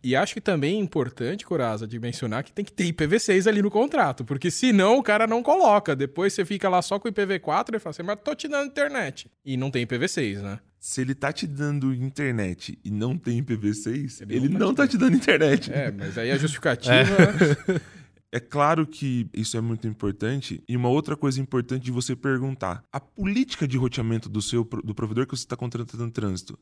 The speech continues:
Speaker 2: é a mesma de I P v quatro pra I P v seis? Eu conheço provedores que tratam I P v quatro diferente de I P v seis. Eu conheço, eu já tive problemas com grandes operadoras de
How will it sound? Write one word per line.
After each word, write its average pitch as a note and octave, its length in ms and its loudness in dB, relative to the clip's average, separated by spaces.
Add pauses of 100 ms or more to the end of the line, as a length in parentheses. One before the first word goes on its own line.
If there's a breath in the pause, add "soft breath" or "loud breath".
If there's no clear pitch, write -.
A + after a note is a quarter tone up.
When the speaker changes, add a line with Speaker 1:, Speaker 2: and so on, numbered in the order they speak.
(420)
Speaker 2:
é D3+ 100 -4
a C#3+ 80 2
mesma A#2 440 0
de G2+ 80 -8
I - 20 -10
P G2 140 -2
v F#2+ 120 -4
quatro F#2 200 -8
pra F#2 80 -8
I - 20 -12
P F2+ 100 -8
v F2+ 100 -6
seis? G2+ 340 -12 (100)
Eu G#2 80 -12
conheço A2 300 0
provedores A2+ 720 -4
que A#2+ 100 -10
tratam C#3 520 -2
I A2 40 -2
P G#2 140 -4
v G2 100 -4
quatro G2+ 380 -6
diferente A#2+ 520 -8
de F#2+ 100 -8
I - 20 -8
P F#2 140 -10
v F2 100 -8
seis. - 360 -18
Eu C#3+ 100 -4
conheço, D#3 540 -2 (360)
eu A2+ 100 -2
já B2+ 120 -4
tive D#3+ 200 -6
problemas C#3 720 -2 (160)
com B2 340 -6 (280)
grandes B2 400 0
operadoras C3+ 720 -2 (260)
de C#3+ 340 -4